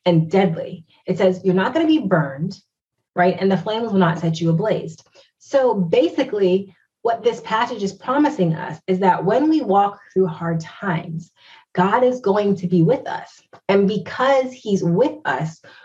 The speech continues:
we are not going to suffer, like, the natural consequences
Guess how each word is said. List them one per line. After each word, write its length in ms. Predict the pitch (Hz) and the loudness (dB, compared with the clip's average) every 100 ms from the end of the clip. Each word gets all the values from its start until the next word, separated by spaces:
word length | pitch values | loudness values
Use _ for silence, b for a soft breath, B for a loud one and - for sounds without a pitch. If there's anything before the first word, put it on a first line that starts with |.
| B B | B B
we 220 | 254 294 | 0 2
are 120 | 247 | 2
not 400 | 226 220 165 185 | 2 2 2 0
going 340 | 196 202 202 | 0 0 0
to 120 | 190 175 | -2 -4
suffer, 880 | - 180 180 - 165 165 165 165 _ _ - | -2 -2 -2 0 2 2 2 -2 _ _ -2
like, 240 | 175 165 - | 0 0 0
the 160 | 165 | 2
natural 500 | 175 180 208 - 170 | 4 2 0 -2 -4
consequences 920 | 160 175 170 165 170 160 - 151 156 | -2 -4 -2 -4 0 -2 -2 -4 -4